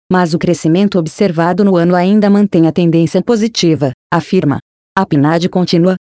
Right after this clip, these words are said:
que inclui dados mensais e informações trimestrais sobre o mercado de trabalho, abrange tanto trabalhadores formais quanto informais.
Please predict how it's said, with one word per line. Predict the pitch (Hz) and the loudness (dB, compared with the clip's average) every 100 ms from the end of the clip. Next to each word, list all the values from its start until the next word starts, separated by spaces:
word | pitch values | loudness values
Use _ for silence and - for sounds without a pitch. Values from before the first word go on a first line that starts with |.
| _ | _
que | - | 0
inclui | 214 175 180 175 | 0 0 0 0
dados | 175 175 170 170 | 0 0 0 0
mensais | 180 170 170 170 | 0 0 -2 0
e | 175 | 0
informações | 185 185 185 185 - 151 147 | 0 0 0 -2 0 -2 0
trimestrais | 202 202 185 - 180 185 190 | 0 0 0 -2 -2 -2 -2
sobre | - 170 196 | -2 0 0
o | |
mercado | 190 180 202 190 180 | 0 0 0 0 0
de | 185 | -2
trabalho, | 196 190 165 147 123 104 - - | 0 0 0 0 0 -2 -6 -4
abrange | 175 165 208 165 175 | -2 0 0 0 -2
tanto | 196 185 202 | 0 0 0
trabalhadores | 185 175 156 147 135 175 180 | -2 0 2 0 2 0 0
formais | - 190 190 196 - | 0 0 2 0 -2
quanto | 190 185 226 | -2 0 2
informais. | 220 180 170 135 120 95 | 0 0 0 0 -2 -6